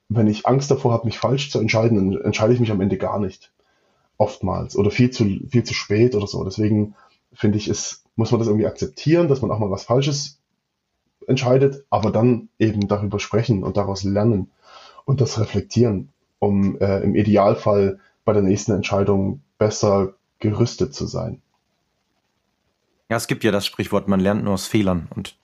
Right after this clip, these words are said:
Speaker 2: die muss man natürlich erstmal herausfinden. Deswegen ist, deswegen passt das schon ganz gut, dass deine zwei Weisheiten ineinander gehen, Netzwerk aufbauen, die Menschen kennenlernen und nur wenn du sie kennengelernt hast, kannst du natürlich auch von deren Fehler lernen.
Speaker 1: Genau.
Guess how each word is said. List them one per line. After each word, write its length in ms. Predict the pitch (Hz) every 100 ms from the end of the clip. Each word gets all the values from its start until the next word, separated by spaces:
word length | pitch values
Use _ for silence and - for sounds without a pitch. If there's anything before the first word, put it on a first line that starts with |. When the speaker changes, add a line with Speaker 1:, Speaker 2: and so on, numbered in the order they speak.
| _ _ -
Speaker 2:
die 100 | 117
muss 240 | 117 117
man 100 | 127
natürlich 280 | 120 101 113
erstmal 280 | 107 - 113
herausfinden. 580 | 110 113 - 98 - 87 _ _ _ _ _ _
Deswegen 380 | 101 - 113 110
ist, 280 | 104 - -
deswegen 380 | 101 123 147 127
passt 200 | 139 -
das 120 | 123
schon 180 | 139 127
ganz 180 | 120
gut, 160 | - 127
dass 100 | 113
deine 220 | 113 110
zwei 180 | 98 110
Weisheiten 380 | 104 113 123 110
ineinander 400 | 107 104 113 120
gehen, 200 | 113 113
Netzwerk 340 | 110 - 110
aufbauen, 540 | - 113 - 123 127 127 - - -
die 60 |
Menschen 320 | 107 107 -
kennenlernen 600 | 117 117 117 120 120 120 113
und 180 | 107
nur 140 | 120 110
wenn 80 | 113
du 60 |
sie 100 | 98
kennengelernt 480 | 104 113 107 107 101
hast, 160 | 107 -
kannst 220 | 107 -
du 20 |
natürlich 320 | 104 - 98
auch 120 | 82 95
von 200 | - 95
deren 220 | 98 95
Fehler 240 | - 92
lernen. 320 | 90 85 82 _ _ _ _ - - - - _
Speaker 1:
Genau. 560 | - 104 107 120 104 -